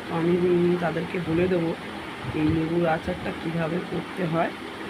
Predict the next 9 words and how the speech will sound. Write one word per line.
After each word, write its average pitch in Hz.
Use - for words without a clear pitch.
আর 151
খেতেও 185
অসাধারণ 185
সুন্দর 170
লাগে। 147
তো -
একবার 165
হলেও 185
এই 165